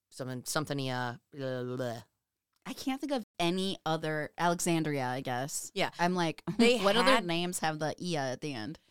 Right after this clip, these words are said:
Speaker 1: They had a few listed, and then I was gonna type 'em, and then I must have forgotten, so.
Speaker 2: Or you're like, "I'll remember these.
Speaker 1: And then
Speaker 2: I
Speaker 1: I
Speaker 2: don't need
Speaker 1: didn't.
Speaker 2: to type them."
Speaker 1: <laughs>
Speaker 2: I'm a ia, ia, oh.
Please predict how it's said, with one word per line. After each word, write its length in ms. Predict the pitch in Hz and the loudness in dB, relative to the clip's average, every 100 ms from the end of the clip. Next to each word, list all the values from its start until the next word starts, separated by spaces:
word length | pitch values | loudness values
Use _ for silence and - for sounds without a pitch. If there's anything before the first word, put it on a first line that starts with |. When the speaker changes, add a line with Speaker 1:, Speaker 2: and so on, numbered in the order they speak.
| _ | _
Speaker 1:
They 140 | 190 247 | 4 4
had 380 | 220 220 220 202 175 | 8 8 6 4 -4
a 40 | |
few 220 | - 170 | -4 -6
listed, 380 | 151 147 - 175 | -2 -2 -2 0
and 100 | 165 | 0
then 80 | 147 | 0
I 200 | 139 139 - - | -2 -4 -10 -8
was 160 | 165 | -6
gonna 160 | 139 156 | -2 -2
type 260 | - 143 143 | 0 -2 0
'em, 140 | 165 | -2
and 160 | 156 151 | -2 -2
then 140 | 135 | -4
I 80 | 135 | -2
must 240 | 135 - | -4 -4
have 180 | 151 139 _ _ | -8 -10 _ _
forgotten, 640 | - 226 214 214 175 143 127 | -2 2 6 6 4 -6 -4
so. 480 | - 160 143 147 156 | 2 4 4 0 4
Speaker 2:
Or 140 | 233 | 8
you're 240 | 240 226 226 | 8 8 8
like, 300 | 190 170 - | 6 4 8
"I'll 180 | 240 247 | 8 8
remember 440 | 208 175 147 139 | 6 4 2 2
these. 520 | 143 131 135 147 - - | 0 -2 -2 -2 -2 -2
Speaker 1:
And 160 | 175 165 | 0 0
then 80 | 143 | 4
Speaker 2:
I 100 | 202 | 6
Speaker 1:
I 40 | |
Speaker 2:
don't 140 | 185 160 | 6 4
need 300 | 165 160 170 | 2 2 4
Speaker 1:
didn't. 400 | 339 294 240 233 | 6 10 10 10
Speaker 2:
to 80 | |
type 200 | 262 294 - | 10 8 6
them." 320 | 359 381 - 427 - | 6 6 4 2 0
Speaker 1:
<laughs> 260 | 453 - 494 | -4 -2 -4
Speaker 2:
I'm 200 | 196 214 | 0 0
a 100 | 226 - | 0 2
ia, 400 | 285 247 220 - | 2 2 0 -2
ia, 480 | 262 262 240 226 220 - | -6 -2 0 0 -2 -4
oh. 920 | - 247 254 247 247 247 240 226 | 2 4 6 4 2 2 0 -2